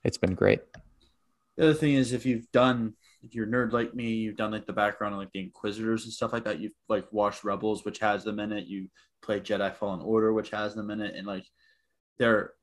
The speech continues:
Speaker 2: there are some of these Inquisitors that are in both those. And so that's why, like, I know who they are as well. Uh, and finally, at the end of episode two, we all just have a moment where we get a little stiffy in our pants because we all finally see, uh, Darth Vader,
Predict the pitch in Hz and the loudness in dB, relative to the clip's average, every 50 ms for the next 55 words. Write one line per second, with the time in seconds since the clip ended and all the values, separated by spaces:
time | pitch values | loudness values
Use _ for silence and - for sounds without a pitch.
0 | _ _ 143 143 139 135 135 - 165 160 151 135 123 127 123 120 113 117 - - | _ _ 6 6 6 6 6 6 6 6 6 6 6 6 6 4 2 -2 -2 -2
1 | 143 131 127 - 131 123 113 110 110 107 98 95 110 101 95 - 110 107 104 98 | -4 -4 0 2 2 2 2 0 -4 -4 -2 0 0 0 0 0 -4 -4 -2 -2
2 | 104 101 98 98 - - 98 90 67 - - 104 98 - - 98 92 87 101 104 | 0 0 -2 -2 -4 -6 -6 -6 -6 -8 -10 -14 -14 -8 -4 -4 -2 0 0 0
3 | 104 101 - - 110 101 98 98 101 95 90 82 - - _ _ _ - - 107 | 0 0 -2 -4 -2 -2 -2 -2 -4 -4 -6 -8 -12 -16 _ _ _ -12 -6 -4
4 | 107 104 104 101 101 98 98 95 85 90 90 95 98 104 107 107 98 90 90 - | -4 -2 -2 -4 -4 -6 -6 -6 -4 -2 -2 0 0 0 0 0 0 -2 -4 -4
5 | 95 92 98 101 104 - _ _ _ _ _ _ _ _ _ - 131 131 131 127 | -2 -2 -2 -2 -4 -8 _ _ _ _ _ _ _ _ _ 6 8 10 10 10
6 | 127 123 120 117 117 - 123 180 190 156 117 117 131 135 - - - - 131 135 | 8 6 4 2 0 0 0 0 2 0 0 -2 -2 -4 -8 -12 -4 2 4 4
7 | 135 127 131 127 139 131 - 117 - - 160 147 120 120 127 - _ _ _ _ | 6 6 6 4 2 -2 -4 -4 -2 0 2 2 2 2 -2 -6 _ _ _ _
8 | _ _ _ _ _ _ _ _ - 110 113 127 131 127 117 127 - - 123 117 | _ _ _ _ _ _ _ _ 6 10 10 12 12 10 8 4 4 4 4 6
9 | 117 113 117 120 120 120 117 95 117 117 113 113 113 113 110 113 113 117 110 110 | 6 4 4 6 6 4 4 4 4 4 6 6 6 4 4 4 2 2 4 2
10 | 104 104 - - 143 143 139 131 110 101 104 - 117 110 107 - - - 107 113 | 2 0 0 0 0 0 2 0 0 0 0 0 0 -2 -2 -2 -4 -8 -2 2
11 | 110 107 110 107 - 123 113 110 107 - - 113 107 104 98 95 95 104 98 101 | 4 6 6 6 6 4 2 2 0 0 0 0 2 2 2 2 2 2 0 2
12 | - - 117 131 120 113 113 123 120 | 2 2 4 4 6 4 2 2 -2